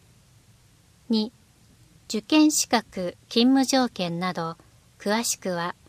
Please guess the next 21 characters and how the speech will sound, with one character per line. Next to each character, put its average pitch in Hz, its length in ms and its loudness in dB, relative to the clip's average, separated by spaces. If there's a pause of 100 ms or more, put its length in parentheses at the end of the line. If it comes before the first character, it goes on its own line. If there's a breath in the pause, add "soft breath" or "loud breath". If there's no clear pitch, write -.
(360)
八 277 340 -2
月 294 280 -2
十 262 280 0
五 220 140 -2
日 185 600 -8
火 208 140 0
曜 294 260 2
日 247 100 0
か 185 180 -6
ら 170 120 -4
配 214 260 -2
布 226 140 -8
す 196 200 -8
る 190 220 -8 (600)
試 - 180 -6
験 277 380 2
案 233 240 2
内、 170 300 -6 (480)
ま 190 140 -8
た 208 180 -4
は、 170 200 -8